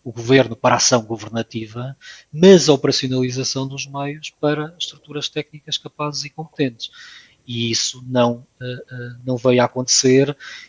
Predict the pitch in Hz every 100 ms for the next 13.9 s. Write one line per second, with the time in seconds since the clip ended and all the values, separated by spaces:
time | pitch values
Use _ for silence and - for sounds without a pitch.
0 | _ 131 127 135 196 - 107 107 117 -
1 | 110 107 110 110 - - 104 - 131 117
2 | - 120 123 123 117 - 135 127 127 -
3 | - 123 - 123 120 113 107 113 120 -
4 | 131 110 110 113 - - 123 - 127 127
5 | 127 143 143 160 165 147 151 156 156 156
6 | 151 151 - 151 - 139 135 143 147 151
7 | - - - _ - 151 160 151 - 151
8 | 147 151 151 160 - 165 156 156 156 156
9 | 160 160 160 _ 190 - 208 - 127 117
10 | - 127 113 131 131 - 131 - 131 147
11 | 123 - 110 117 117 - - 117 123 117
12 | _ 135 127 123 - 120 - - - -
13 | _ - 127 131 127 - 123 120 -